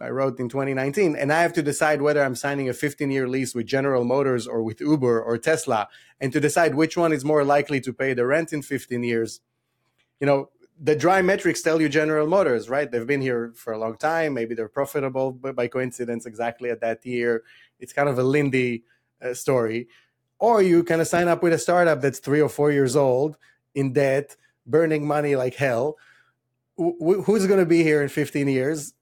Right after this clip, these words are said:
I mean, probably Tesla and Uber, right? But, uh, it's a very hard decision to make based on dry data, which is how most people like to make decisions, particularly in real estate and, and with real estate lending and all the conservatism that's built into these processes.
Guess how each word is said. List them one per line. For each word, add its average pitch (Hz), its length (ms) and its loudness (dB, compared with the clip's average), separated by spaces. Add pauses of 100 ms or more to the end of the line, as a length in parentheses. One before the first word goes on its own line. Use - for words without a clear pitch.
(120)
I 147 40 -8
mean, 151 220 -2 (160)
probably 208 320 4
Tesla 196 340 0
and 180 120 4
Uber, 139 280 2
right? 147 340 0
But, 131 280 -4
uh, 139 340 2
it's 139 320 -6
a 156 80 2
very 170 200 2
hard 165 200 2
decision 151 420 0
to 143 120 -4
make 139 200 0
based 123 240 -2
on 120 200 -6
dry 120 240 0
data, 120 320 -2
which 107 180 -10
is 104 140 -16
how 110 380 -4 (200)
most 117 280 -8
people 113 200 -10
like 107 180 -8
to 117 60 -14
make 107 160 -12
decisions, 117 400 -8
particularly 165 540 -2
in 113 80 -6
real 117 180 -4
estate 101 420 -10
and, 101 220 -20
and 104 240 -20
with 107 160 -20
real 110 160 -8
estate 104 280 -14
lending 120 420 -2
and 101 80 -14
all 104 80 -6
the 101 120 -12
conservatism 104 720 -8
that's 104 160 -20
built 104 260 -10
into 101 220 -20
these 98 160 -20
processes. - 640 -14